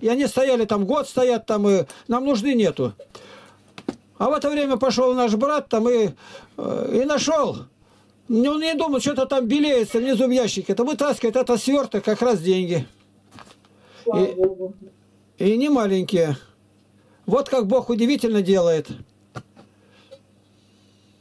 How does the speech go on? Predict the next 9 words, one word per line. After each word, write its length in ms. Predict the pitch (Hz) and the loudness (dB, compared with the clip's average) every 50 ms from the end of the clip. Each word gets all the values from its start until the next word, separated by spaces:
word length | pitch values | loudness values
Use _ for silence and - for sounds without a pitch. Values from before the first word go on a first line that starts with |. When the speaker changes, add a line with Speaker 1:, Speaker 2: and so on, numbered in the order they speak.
| _ _ _ _ _ _ _ _ _ _ _ _ _ _ _ _ _ _ _ _ _ _ _ 101 _ _ _ _ 101 101 _ 101 101 101 101 _ 101 _ _ _ _ _ _ _ _ _ _ _ _ _ _ _ _ - | _ _ _ _ _ _ _ _ _ _ _ _ _ _ _ _ _ _ _ _ _ _ _ _ _ _ _ _ _ _ _ _ _ _ _ _ _ _ _ _ _ _ _ _ _ _ _ _ _ _ _ _ _ -6
Speaker 1:
Ну, 180 | 214 - 240 | -4 -2 -2
сразу 360 | 208 - 214 240 226 208 196 208 | 0 0 2 2 2 2 2 2
отнесли, 480 | 208 196 214 208 202 - 240 269 285 | 2 2 2 0 0 0 0 0 0
там 200 | - - 190 175 | 0 0 -2 -2
сестра, 420 | 143 - 190 156 - 240 262 262 240 | -2 -2 -4 -2 0 0 2 2 0
конечно, 420 | - 226 220 208 196 - 196 190 | 0 0 2 2 2 0 0 0
возрадовалась, 760 | 185 190 190 165 220 247 262 254 208 214 196 185 180 - - | 0 0 2 2 2 2 2 2 2 2 2 2 2 2 0
молилась, 560 | 180 175 196 214 233 254 247 220 202 165 - | 0 0 0 2 2 2 2 2 0 0 0
и 240 | 196 175 160 139 | 2 2 2 0